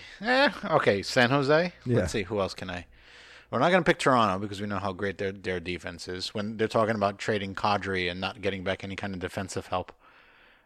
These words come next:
Speaker 1: everybody, like, all Toronto fans, like, "What the hell, man? Can you keep Kadri? You have to have center depth." Like, you have no D.
Speaker 2: No, they don't. Well, they do, but they're just not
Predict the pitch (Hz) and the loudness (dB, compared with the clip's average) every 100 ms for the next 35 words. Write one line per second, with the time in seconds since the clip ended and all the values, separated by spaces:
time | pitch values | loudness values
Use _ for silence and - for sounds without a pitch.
0 | - 135 147 139 131 127 123 120 123 131 | 0 4 8 8 8 2 2 4 4 4
1 | 123 117 120 117 135 160 165 175 208 160 | 2 2 0 2 2 4 4 4 4 4
2 | 160 - 208 - 233 233 - 180 147 156 | 2 2 -2 2 2 2 2 2 2 2
3 | 180 196 - 185 180 - - 220 180 143 | 2 0 2 2 2 0 2 6 6 6
4 | 104 - _ - - - 120 110 110 110 | 2 -2 _ -20 -20 -20 -18 -12 -10 -6
5 | 95 87 98 80 - - _ _ - 104 | -6 -4 -4 -4 -12 -20 _ _ -10 -4
6 | 92 80 73 71 - 90 98 85 92 85 | 0 0 -2 -6 -6 -2 -2 0 -2 -2
7 | - - 80 82 73 76 92 78 | -4 -8 -6 -6 -6 -8 -6 -6